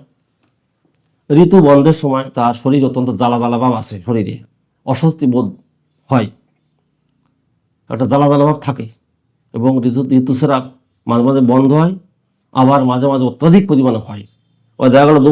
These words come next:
মাস বন্ধ হয়ে গেল, পরের মাসে দেখা গেলো যে এমনভাবে হচ্ছে সামলাতে পারতেছে না।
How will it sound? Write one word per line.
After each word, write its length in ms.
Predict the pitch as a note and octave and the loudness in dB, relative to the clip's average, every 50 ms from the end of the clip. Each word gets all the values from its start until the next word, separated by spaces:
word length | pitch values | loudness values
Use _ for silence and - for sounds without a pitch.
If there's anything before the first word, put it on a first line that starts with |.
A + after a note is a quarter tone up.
| D3 | 2
মাস 100 | D#3+ D#3 D3+ D#3 | 2 2 2 0
বন্ধ 120 | D#3+ D#3+ E3+ | 2 2 2
হয়ে 120 | G3+ G#3+ G#3 | 2 2 2
গেল, 80 | G3+ D#3 A2+ G2 - _ _ _ _ _ _ _ _ _ _ _ _ - | 2 -2 -2 -6 -8 _ _ _ _ _ _ _ _ _ _ _ _ -2
পরের 220 | C3+ D3 D3 D#3+ D#3 D3+ | 2 4 4 6 4 4
মাসে 160 | D3 C#3+ E3+ E3 | 2 2 0 0
দেখা 120 | D3+ D3+ D3 D3+ | 0 0 0 2
গেলো 120 | D3 D3 D3 C3+ | 0 0 0 0
যে 40 | D3 C#3 | 0 0
এমনভাবে 360 | C3 D3 D#3 D#3 D#3 F3+ F3 G3 F3+ | 2 2 2 4 4 4 4 4 4
হচ্ছে 260 | F#3 F#3 - - D#3 B2+ B2 B2 - _ _ _ _ _ _ _ _ _ _ | 4 2 2 0 -2 -2 -4 -6 -12 _ _ _ _ _ _ _ _ _ _
সামলাতে 300 | - E3 E3 E3 D3+ D3+ C3+ A#2 | 0 2 2 2 2 0 -2 -4
পারতেছে 300 | A2+ A2+ - G#2 G2 A2 G#2+ | -4 -6 -8 -8 -8 -8 -10
না। 60 | G#2 | -10